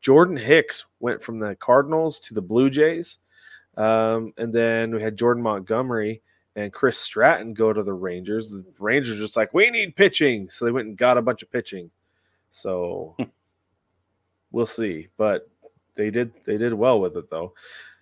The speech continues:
Speaker 1: Um, the Braves got an infielder, Nicky Lopez from the Royals, a minor move. And it's, I, I feel like the Braves didn't really n-, need to make moves. I think they were just kinda shoring up some depth, right?
Speaker 2: Totally.
Speaker 1: It's kinda like, "Eh, let's just be prepared."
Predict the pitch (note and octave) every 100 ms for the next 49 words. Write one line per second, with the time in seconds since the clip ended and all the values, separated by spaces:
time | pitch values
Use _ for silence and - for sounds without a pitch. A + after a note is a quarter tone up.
0 | _ _ _ _ - G2+ G2+ G2+ G#2 G2+
1 | - _ A2 A2 G2 A2+ A#2 C#3 D#3+ C#3
2 | A#2+ G#2+ G#2 A#2 - C3+ B2+ D3+ C3 G2+
3 | - F#2+ A2 A#2 C3 C#3 C#3 - - A#2
4 | G2+ F#2+ F2+ E2 E2+ F2+ G#2+ C3 F#3 -
5 | D#3+ - - - F2+ F2+ G2+ A#2 A2+ A2
6 | A2+ A2+ A2 A#2+ A#2+ - - E2+ - -
7 | G3 D3 G2+ A2 A2 G#2+ G2+ G2 G#2 A#2
8 | G#2+ G#2 A2 A2+ B2 A#2+ B2+ C3 B2+ G#2+
9 | G#2 B2 A#2 G#2 G2+ G2 G2 - G2 -
10 | G#2 G2 F2+ D#2+ - D3+ - C2 _ -
11 | _ _ _ _ F#2 F#2 - _ G#2 G2
12 | F#2 F2+ - - A#2 G2 F2+ - A#4 G#4+
13 | - F#3 F#3 F3+ - B2+ - A2+ - -
14 | F#2+ F2